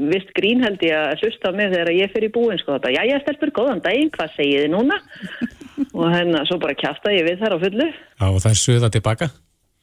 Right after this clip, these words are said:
Speaker 1: Já, nokkurn veginn og svo náttúrulega ef að það vill svo óheppilega til að ég er ekki alveg búin að ganga frá gallanum og einhver stingur mig,
Speaker 2: Mhm.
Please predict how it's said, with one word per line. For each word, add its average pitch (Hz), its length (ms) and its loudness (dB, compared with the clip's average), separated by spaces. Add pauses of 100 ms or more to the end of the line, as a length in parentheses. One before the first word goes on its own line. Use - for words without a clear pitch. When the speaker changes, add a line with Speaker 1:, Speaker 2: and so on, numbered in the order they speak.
(140)
Speaker 1:
Já, 170 340 2
nokkurn 185 420 -2
veginn 226 240 0
og 165 80 0
svo 175 140 -2
náttúrulega 185 440 0 (200)
ef 233 160 0
að 196 140 0
það 180 220 -2 (120)
vill 190 240 0
svo 190 200 -2 (480)
óheppilega 196 880 -2
til 151 200 0
að 170 160 2
ég 175 100 4
er 175 80 -2
ekki 175 120 -2
alveg 175 160 -2
búin 170 120 0
að 147 80 -6
ganga 185 260 -2
frá 190 140 -2
gallanum 147 460 0
og 151 40 2
einhver 175 240 0
stingur - 380 -2
mig, 156 200 0
Speaker 2:
Mhm. 107 400 0